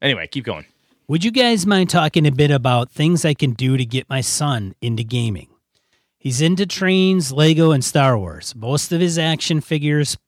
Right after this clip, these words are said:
Speaker 2: uh, figure play is about smashing them together and saying one is dead.
Speaker 1: He's halfway there.
Speaker 2: Laugh out loud, he says. L O L.
Speaker 1: <laughs>
Speaker 2: Uh, right, which is not too terribly different than most of us, anyway.
Speaker 1: Yeah, <laughs> sometimes, yeah.
Speaker 2: Right.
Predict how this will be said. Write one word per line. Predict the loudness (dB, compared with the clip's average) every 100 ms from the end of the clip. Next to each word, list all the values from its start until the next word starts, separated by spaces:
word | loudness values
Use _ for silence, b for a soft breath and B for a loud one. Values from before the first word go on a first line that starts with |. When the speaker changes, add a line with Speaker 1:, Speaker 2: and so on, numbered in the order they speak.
| _
Speaker 2:
uh, | -6 -4 -4
figure | -2 0 0
play | -2 -4 -2 0 0 -2
is | -6
about | -4 -4
smashing | -4 -2 0 0 0
them | 2 4
together | 6 6 6 2
and | 0 -4
saying | -2 -2 0
one | 2
is | 2 -2
dead. | -6 -6 -8 -14 _ _ _ _ _ _ _
Speaker 1:
He's | -6 -2
halfway | 0 0 0 2
there. | 0 0 -4
Speaker 2:
Laugh | -4 -2
out | -4 -6
loud, | -12 -14
he | -16
says. | -16 -14 -6
L | 0 0
O | 0
L. | -2 -4
Speaker 1:
<laughs> | -4 -4 -4 -6 -12 -16 -16 -18 -18 _ _
Speaker 2:
Uh, | -4 -2 -2 -6 -8
right, | 0 4 4 2
which | 0 0 2
is | 2 2
not | 0 0
too | -2 2 4
terribly | 4 2 2 0 0
different | 0 0 0 2
than | 0 2
most | 2 2 2 -6
of | -10
us, | -10 -10 -10 -14 _
anyway. | -8 -6 -4 -6
Speaker 1:
Yeah, | -6
<laughs> |
sometimes, | -8 -8 -6 -8 -8 -4
yeah. | -4 -2
Speaker 2:
Right. | -4 -6